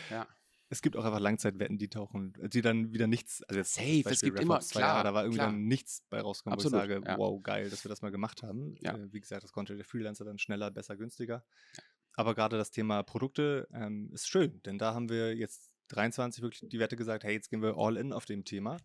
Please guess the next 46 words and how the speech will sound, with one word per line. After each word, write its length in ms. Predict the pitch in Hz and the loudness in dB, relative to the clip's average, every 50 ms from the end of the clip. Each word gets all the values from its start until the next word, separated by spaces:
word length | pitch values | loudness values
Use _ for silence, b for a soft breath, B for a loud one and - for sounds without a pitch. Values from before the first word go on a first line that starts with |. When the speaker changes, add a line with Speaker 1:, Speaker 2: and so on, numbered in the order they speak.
| _ _ | _ _
Speaker 1:
Ja. 160 | - 90 - - - _ _ | -4 -4 -4 -4 -6 _ _
Speaker 2:
Und 200 | 123 113 110 101 | -6 -6 -6 -4
es 60 | - | -6
ist 220 | 110 107 - - | -8 -10 -8 -2
wirklich 240 | 117 117 110 113 120 | -2 -2 -2 -2 -4
aufgegangen 400 | - - - - 120 101 98 95 | -6 -6 -6 -6 -8 -10 -8 -12
dieses 240 | 92 98 101 - - | -12 -14 -14 -14 -14
Jahr. 120 | - - - | -8 -6 -4
Speaker 1:
Ja. 100 | - - - _ _ _ | -4 -6 -8 _ _ _
Speaker 2:
Also 480 | - 107 104 101 104 98 98 95 95 98 | -14 -14 -10 -8 -6 -6 -6 -8 -8 -8
wirklich 200 | 117 - 127 - - - | -4 -4 -4 -2 2 8
cool. 120 | 196 185 123 | 8 10 10
Das 140 | 110 - | 10 8
heißt, 220 | 127 120 117 - B B B B B B | 8 8 8 8 B B B B B B
liebe 160 | - 127 123 120 | 6 6 6 10
Zuhörerinnen, 400 | - 185 180 170 151 139 147 143 | 10 12 12 12 12 10 8 8
wenn 100 | 139 139 | 8 8
ihr 60 | 131 | 6
jetzt 120 | 117 - 110 | 6 6 4
dabei 220 | 98 95 92 117 | 6 6 6 8
seid, 140 | 147 160 151 | 8 6 8
überlegt 260 | 143 127 127 - - | 8 8 6 8 6
mal 80 | 139 127 | 4 4
ganz 140 | 131 - | 4 6
kurz, 220 | - 139 120 - 117 | 6 4 4 6 8
wo 160 | 120 127 131 | 10 10 10
ihr 400 | 117 160 175 170 147 127 104 - | 10 10 12 12 12 12 10 8
solche 320 | 104 113 117 - - 104 | 8 6 8 8 8 6
Wetten 260 | 123 127 - 127 135 120 | 6 6 6 4 -2 -2
für 140 | - 127 | 0 0
eure 220 | 113 113 107 113 - | 2 2 2 2 2
Arbeitgeberin 680 | 113 110 110 104 - - 110 113 127 135 151 160 160 | 4 4 4 4 4 4 2 4 4 4 4 2 2
oder 160 | 143 107 101 | 0 -2 -2
wenn 100 | 95 95 | -2 -2
ihr 60 | 98 | -2
selbstständig 400 | 90 - 104 104 - - 107 104 | 0 0 0 0 0 -4 -4 -4
seid, 240 | - 107 101 101 - | -2 -2 -4 -4 -4
eingegangen 480 | - 110 139 143 113 101 101 98 98 92 | -2 -2 0 2 2 0 0 -4 -6 -6
seid, 320 | 92 98 98 113 123 - | -6 -4 -4 -4 -4 -4
Speaker 1:
Ja. 100 | 90 90 | -2 -2
Speaker 2:
wo 60 | 104 | 0
das 240 | 107 104 101 95 - | 0 0 0 -2 -4
aufgegangen 560 | - 107 - - - - 113 113 117 120 120 | -6 -6 -6 -6 -6 -4 -4 -2 -2 -2 -4
ist, 180 | - - - - | -6 -6 -6 -2
wo 140 | 107 104 98 | -2 0 0
nicht. 400 | 95 98 123 190 202 - - | 2 2 2 0 0 -2 -8